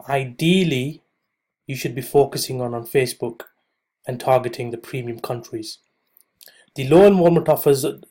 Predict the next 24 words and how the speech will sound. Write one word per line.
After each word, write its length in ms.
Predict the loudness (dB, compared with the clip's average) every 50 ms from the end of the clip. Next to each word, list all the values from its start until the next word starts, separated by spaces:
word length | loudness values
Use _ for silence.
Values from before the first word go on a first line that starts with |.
| _ _ _ _ _ _
you 140 | -14 -12
can 120 | -10 -8 -6
still 180 | -2 -2 0
make 200 | 0 0 -2 -2
money, 220 | -4 -4 -4 -4 -4
but 140 | -4 -6 -6
it's 160 | -6 -4 -6
only 180 | -6 -4 -4
a 60 | -6 -4
dollar 500 | -2 0 0 0 2 0 0 -2 -4 _ _ _
something. 540 | -10 -8 -8 -8 -8 -10 -10 -10 -10 -12 _ _ _ _ _ _ _ _ _ _ _ _ _ _ _ _ _ _ _ _ _ _ _ _
And 200 | -8 -6 -4 -4
then 100 | -2 -2
obviously 280 | -2 -4 -4 -6 -6 -6
you 60 | -6
have 60 | -8
to 80 | -8 -4
take 240 | -4 -4 -2 -2 -6
into 220 | -10 -8 -8 -8
account 320 | -8 -8 -6 -6 -6 -6 -6
the 40 | -10
traffic 500 | -6 -4 -6 -6 -4 -10 -14 -12 _ -20
from 240 | -14 -12 -14 -12 -4
Facebook. 480 | -2 -2 -2 -2 _ -12 -14 -14 -14